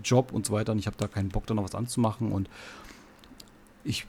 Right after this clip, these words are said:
guck dann lieber kurz eine Serie oder ich geh noch mal irgendwo anders hin oder ich geh jetzt Fußball, Sport, wie auch immer. Und ich glaub, da ist man bei ganz vielen raus. Ich glaube, der, der Ü dreißig Spieler, ich meine, ist jetzt mittlerweile mehr als vor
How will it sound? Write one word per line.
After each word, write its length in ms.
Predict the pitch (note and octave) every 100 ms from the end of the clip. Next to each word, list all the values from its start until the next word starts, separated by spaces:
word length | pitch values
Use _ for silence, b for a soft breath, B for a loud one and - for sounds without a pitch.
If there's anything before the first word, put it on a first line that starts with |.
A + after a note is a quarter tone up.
| -
guck 180 | A2+ -
dann 80 |
lieber 160 | B2+ B2
kurz 240 | A#2+ B2
eine 80 | A2
Serie 360 | F#2+ C3 D3+ C3
oder 100 | A2+
ich 80 | -
geh 80 |
noch 60 | A#2
mal 100 | A#2
irgendwo 220 | A2+ G#2
anders 280 | G#2 C3 B2
hin 140 | B2
oder 80 | A#2
ich 80 | G#2
geh 100 | A2+
jetzt 440 | G#2+ - - - - - -
Fußball, 800 | - - B2+ - A2+ A2 G#2+ A2 -
Sport, 540 | - - A#2+ A#2 -
wie 60 | A2
auch 140 | G2+
immer. 240 | A2+ C#3 - - - - - - - B B B -
Und 40 |
ich 60 | B2+
glaub, 140 | F#3+
da 80 | G3
ist 80 | D#3
man 160 | D3
bei 100 | C#3+
ganz 220 | C3+ C#3+
vielen 140 | - C#3
raus. 340 | A2+ G#2+ A2+
Ich 80 | A2
glaube, 400 | B2+ E3 D3+ B2 - -
der, 220 | A#2 A#2
der 180 | A#2+ -
Ü 80 | A#2+
dreißig 420 | B2 A#2 C#3+ D3+
Spieler, 200 | - B2
ich 40 |
meine, 140 | B2 B2+
ist 80 |
jetzt 140 | G#2+ -
mittlerweile 300 | C3 A2+ A2
mehr 420 | G#2+ A#2+ C#3 C3+
als 280 | A#2+ - -
vor 460 | - - - -